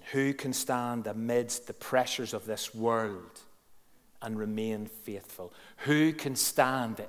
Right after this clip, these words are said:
irresistible and inevitable judgment and wrath of God and the Lamb? Those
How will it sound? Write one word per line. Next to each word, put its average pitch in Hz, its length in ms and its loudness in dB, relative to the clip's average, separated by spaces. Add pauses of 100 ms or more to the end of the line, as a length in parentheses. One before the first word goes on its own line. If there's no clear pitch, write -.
(120)
irresistible 123 680 -2
and 104 160 -6
inevitable 110 800 -2
judgment 113 580 -6
and 101 240 -14
wrath 107 540 -4 (720)
of 92 160 -14 (120)
God 104 340 -2 (960)
and 95 100 -18
the 95 80 -10
Lamb? 95 420 -6 (2750)
Those 98 760 -6